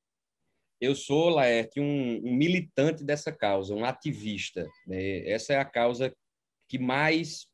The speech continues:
me fez me comover quando eu comecei a conhecer de perto essa realidade.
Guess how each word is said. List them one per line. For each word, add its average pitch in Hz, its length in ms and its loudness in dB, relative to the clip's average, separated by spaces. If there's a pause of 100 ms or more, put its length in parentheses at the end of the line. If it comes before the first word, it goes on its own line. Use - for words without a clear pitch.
(340)
me 147 220 2
fez 139 580 -2
me 135 200 0
comover 120 840 2 (1120)
quando 131 200 0
eu 135 60 2
comecei 139 420 2
a 135 60 4
conhecer 147 580 -2
de 147 80 -2
perto 123 300 -2
essa 120 180 -8
realidade. 101 640 -2